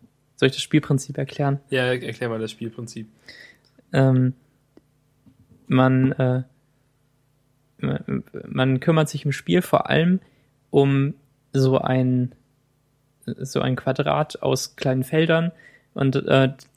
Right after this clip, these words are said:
Speaker 1: man muss Dreierreihen von verschiedenen Feldern bilden. Und das ist irgendwie so ähnlich wie Bejeweled und,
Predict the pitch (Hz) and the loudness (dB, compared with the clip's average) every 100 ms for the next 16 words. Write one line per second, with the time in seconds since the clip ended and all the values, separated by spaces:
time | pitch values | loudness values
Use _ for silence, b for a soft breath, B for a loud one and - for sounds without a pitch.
0 | - - 135 131 135 139 - - - _ | -20 -8 0 2 2 0 -4 -12 -16 _
1 | - 135 143 135 127 127 127 131 - - | -2 2 2 2 2 2 0 -4 -10 -4
2 | 123 127 131 _ - 135 - 127 123 123 | -2 0 -4 _ -8 -6 -4 -2 0 -2
3 | 127 - _ _ _ - 170 170 127 117 | -4 -10 _ _ _ -2 2 4 4 2
4 | 120 123 151 b b b b - 139 135 | 0 0 -6 b b b b -2 -2 2
5 | 131 - 143 139 135 131 131 - 151 151 | 0 0 -4 0 2 2 0 0 2 0
6 | - 147 139 135 - 160 170 196 - - | 0 -2 0 -4 0 2 2 0 -4 -4
7 | - - 135 - | 0 2 0 -8